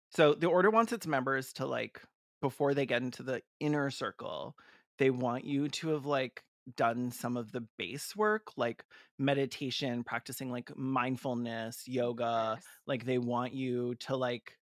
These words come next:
Speaker 1: they don't want people who are just like, "Let me in, I wanna fuck a succubus."
Speaker 2: Yeah.
Speaker 1: But, like,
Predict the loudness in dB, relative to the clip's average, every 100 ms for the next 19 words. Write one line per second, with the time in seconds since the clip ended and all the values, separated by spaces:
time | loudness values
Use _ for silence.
0 | _ 6 8 8 6 4 4 6 6 6
1 | 6 4 4 4 6 8 8 10 10 10
2 | 10 10 8 6 4 6 6 6 8 8
3 | 8 6 6 4 4 -2 -2 2 4 2
4 | -4 -2 6 6 8 8 8 4